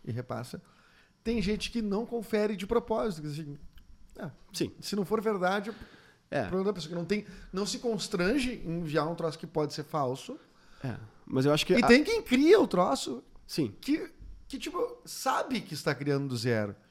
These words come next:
Speaker 1: Sabe que tá inventando da cabeça. E eu acho que essa é a pessoa que mais se diverte nesse processo todo.
Speaker 2: Ah, pode ser. <laughs>
Speaker 1: Essa
Speaker 2: Sim.
Speaker 1: não tem caráter nenhum, mas é que mais se diverte.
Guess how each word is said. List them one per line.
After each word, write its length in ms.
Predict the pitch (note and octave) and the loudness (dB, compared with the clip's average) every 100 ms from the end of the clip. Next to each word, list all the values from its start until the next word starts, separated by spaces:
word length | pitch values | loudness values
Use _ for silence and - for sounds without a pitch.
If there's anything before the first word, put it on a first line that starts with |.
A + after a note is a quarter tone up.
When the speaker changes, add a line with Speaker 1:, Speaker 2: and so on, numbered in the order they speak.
| _ _ _ _ _ _ | _ _ _ _ _ _
Speaker 1:
Sabe 420 | - - B3 - C4 | -8 0 2 2 -4
que 80 | |
tá 100 | - F3+ | -2 -2
inventando 480 | D3+ D3 B2+ C#3 | 0 -2 -2 -6
da 60 | C#3 | -4
cabeça. 500 | C#3+ A#2+ A#2 G#2+ - G#2+ _ _ _ _ _ _ _ _ - | -4 -4 -4 -6 -10 -18 _ _ _ _ _ _ _ _ -2
E 100 | E3+ | 4
eu 100 | A3+ | 4
acho 180 | B3 - | 4 -4
que 180 | G3 F#3 | -6 -2
essa 220 | A3 A3 | -2 -2
é 20 | |
a 20 | A#3+ | -4
pessoa 240 | G3+ G#3+ | -4 -8
que 80 | G#3 | -6
mais 180 | F#3+ G#3+ | -6 -6
se 80 | G#3+ | -6
diverte 380 | F3 D3+ C3 C3 | -2 0 0 -6
nesse 120 | A#2 | -12
processo 360 | - G#2+ A2+ - | -12 -12 -12 -4
todo. 100 | - | 4
Speaker 2:
Ah, 180 | D#3 | 6
pode 220 | G#2+ A#2 - | 6 2 2
ser. 240 | - D#3+ | 2 2
<laughs> 720 | - C#3+ - - - _ - | 2 -2 -2 -14 -16 _ -12
Speaker 1:
Essa 280 | F3+ F#3 D3+ | -6 0 -2
Speaker 2:
Sim. 80 | - | -2
Speaker 1:
não 180 | F3 F3+ | -2 0
tem 160 | A#3 | -2
caráter 460 | B3+ G#3 F#3 G#3+ A3+ | -2 2 2 2 0
nenhum, 260 | F3 D3+ A3 | 0 -2 -2
mas 160 | G#3+ | 0
é 80 | A3+ | -2
que 100 | A3 | -4
mais 260 | F#3 A#3+ A#3+ | -2 0 0
se 80 | E3+ | -6
diverte. 440 | A#2+ C3 C3+ - | -4 -2 -4 -8